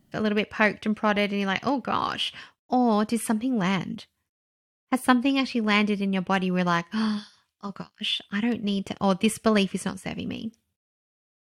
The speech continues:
or, "This expectation and perception fueled by my belief is not serving me"? Can you come and tell me?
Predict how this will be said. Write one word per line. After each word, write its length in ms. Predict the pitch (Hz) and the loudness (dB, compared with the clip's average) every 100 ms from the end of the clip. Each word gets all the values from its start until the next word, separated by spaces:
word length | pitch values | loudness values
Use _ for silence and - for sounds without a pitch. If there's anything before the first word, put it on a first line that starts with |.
| - | -2
or, 60 | 220 | 0
"This 180 | 240 | 4
expectation 1040 | 240 240 220 196 - 214 208 214 196 185 220 | 4 4 0 0 2 2 4 4 4 2 -2
and 120 | 196 | -4
perception 540 | 196 - 202 - 180 180 | -4 -2 -2 -2 -4 -4
fueled 260 | 196 185 | -2 -2
by 120 | 185 | -2
my 140 | 185 180 | 0 0
belief 460 | 180 180 - - - | -2 -2 -2 -6 -10
is 180 | 196 202 | -6 -4
not 180 | - | -6
serving 360 | - - 208 - | -8 -8 -6 -6
me"? 280 | - 233 - _ _ _ _ _ _ _ _ _ | -6 -8 -12 _ _ _ _ _ _ _ _ _
Can 100 | 285 | 0
you 60 | 294 | 0
come 200 | 302 320 | 4 6
and 100 | 320 | 6
tell 160 | 285 294 | 4 4
me? 300 | 302 302 | 2 0